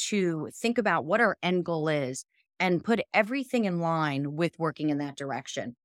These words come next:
not just the loan product that we pick, the strategy, the type of property we're buying, the location of the property you're buying. All of those things really need to be aligned. And having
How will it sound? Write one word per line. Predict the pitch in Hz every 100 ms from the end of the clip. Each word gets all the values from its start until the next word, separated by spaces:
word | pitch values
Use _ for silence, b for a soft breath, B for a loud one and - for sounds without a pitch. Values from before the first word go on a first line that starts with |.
| _ -
not | 202 196
just | 202 190
the | - 143
loan | 165 202 240
product | 233 214 202 202
that | 165
we | 185
pick, | 190 180 165 _ _ _
the | 180
strategy, | 175 - 214 196 208 196 190 196
the | 170
type | - 185 160
of | -
property | - 208 220 202
we're | 180 180
buying, | 180 175 175
the | 160
location | 147 143 240 240 -
of | 202
the | 190
property | 180 170 170
you're | 165
buying. | 156 151 147 - _ _
All | 240 262
of | 254
those | 233 -
things | 180 143
really | 151 165
need | 156 139
to | -
be | 147
aligned. | 143 127 117 120 _ _ _ -
And | 175 170
having | 156 185 175 185